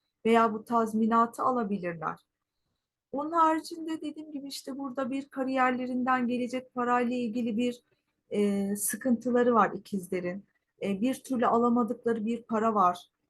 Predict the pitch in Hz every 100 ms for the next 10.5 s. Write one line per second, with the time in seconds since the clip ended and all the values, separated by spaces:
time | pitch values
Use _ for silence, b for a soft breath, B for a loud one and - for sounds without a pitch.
0 | - 208 - 247 254 - 269 269 254 240
1 | 208 247 226 247 - 214 233 226 233 233
2 | 226 240 202 202 208 233 226 226 240 240
3 | - 247 247 254 247 - 247 247 247 254
4 | _ _ _ _ _ _ _ _ _ _
5 | _ - 196 208 208 202 202 202 - _
6 | _ _ _ _ _ _ _ 202 - 233
7 | 214 233 247 220 214 226 - 247 240 220
8 | 220 240 - 240 220 226 233 233 233 233
9 | - _ - 214 226 220 - 240 202 208
10 | 208 - 196 226 220